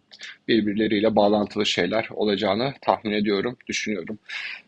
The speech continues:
Arkadaşlar öncelikli olarak şu mantığı kendi kafanızda ot-, oturtmanız gerekiyor. Sizin neye ihtiyacınız var, değil mi? Bir iş kuracaksanız bir, dükkana ihtiyacınız var,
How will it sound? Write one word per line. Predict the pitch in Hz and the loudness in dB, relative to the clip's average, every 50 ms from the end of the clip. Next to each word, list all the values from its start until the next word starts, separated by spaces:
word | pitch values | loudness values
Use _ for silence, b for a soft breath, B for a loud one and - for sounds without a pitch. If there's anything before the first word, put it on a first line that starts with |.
| B _ - | B _ 4
Arkadaşlar | - 139 139 135 135 - 185 180 151 120 - - - 104 98 - - - - - | 6 8 8 8 6 6 6 6 6 4 4 2 0 0 -2 -2 -4 -8 -8 -2
öncelikli | - 143 143 139 147 147 156 147 151 147 - - 180 | 2 4 6 6 6 6 4 4 2 0 0 0 0
olarak | 165 151 127 117 123 147 - - | 2 2 2 2 2 0 -2 -2
şu | - - - - - 165 | -6 -4 -2 0 2 2
mantığı | 156 143 117 110 98 - - 139 147 143 | 2 2 2 0 0 0 2 2 2 2
kendi | - - 127 113 127 131 135 | 0 0 0 2 2 2 0
kafanızda | - - 117 - 113 104 107 107 101 104 123 131 127 | 0 -2 -4 -2 -2 -4 -2 -4 -2 2 2 2 2
ot-, | - - 110 110 - - - - - - | 2 0 -4 -4 -4 -6 -10 -20 -12 -6
oturtmanız | - 117 - - 113 - - - 110 110 110 101 104 | -6 -4 -2 -2 -4 -4 -2 0 2 2 2 0 2
gerekiyor. | 95 92 87 92 - - 82 82 - - _ _ - _ _ _ _ _ _ - _ - - - _ - | 0 0 0 0 -4 -6 -8 -8 -8 -10 _ _ -20 _ _ _ _ _ _ -20 _ -20 -20 -20 _ -12
Sizin | - - - - 208 156 151 120 101 98 117 B B B B B B B | -6 0 4 6 8 8 8 8 6 6 2 B B B B B B B
neye | - 120 127 160 196 208 | 8 8 10 10 10 8
ihtiyacınız | 190 - - - 160 143 139 139 131 117 127 123 127 127 113 120 139 | 6 4 2 4 4 6 6 4 4 2 0 0 0 -2 -2 0 2
var, | 147 170 185 - - - - - - | 2 2 2 0 -4 -8 -10 -6 -2
değil | 185 190 | -2 -2
mi? | 151 110 101 98 - - | -2 -2 -6 -8 -6 -2
Bir | 160 160 | -2 0
iş | 156 170 165 - | 0 0 -2 -2
kuracaksanız | - - 165 147 127 117 110 113 107 107 - - - 110 135 175 - - - - B B B B B B - | -2 0 0 2 2 2 0 -2 -6 -6 -8 -8 -6 -6 -6 -6 -10 -12 -18 -20 B B B B B B -8
bir, | 143 143 180 202 202 - - - - _ _ B B B B B B B _ - 120 | -2 2 4 4 4 4 2 0 -4 _ _ B B B B B B B _ -2 4
dükkana | 123 151 147 - - 165 151 165 165 | 4 4 4 4 4 4 6 6 6
ihtiyacınız | 151 151 - - 120 110 104 104 98 101 95 98 95 87 - 107 | 4 2 0 0 0 2 0 0 -4 -4 -4 -4 -6 -6 -4 -4
var, | 113 127 - - - - - - | -4 -2 -2 -2 -2 -4 -8 -12